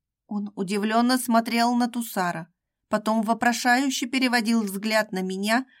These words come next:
и улыбнулся, только заметив паучка Дикси. Даже опустился на колени, чтобы стать с ним вровень. А потом я заметила позади Дина высокую женщину с длинными стройными ногами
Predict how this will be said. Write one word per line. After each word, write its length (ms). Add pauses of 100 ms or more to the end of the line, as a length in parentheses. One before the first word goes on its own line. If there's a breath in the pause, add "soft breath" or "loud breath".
(120)
и 120
улыбнулся, 760
только 400
заметив 560
паучка 500
Дикси. 600 (320)
Даже 320
опустился 760
на 140
колени, 540 (180 loud breath)
чтобы 340
стать 400
с 120
ним 320
вровень. 580 (480)
А 120
потом 580 (220)
я 260
заметила 520
позади 440
Дина 320
высокую 640
женщину 680 (440)
с 120
длинными 480
стройными 640
ногами 640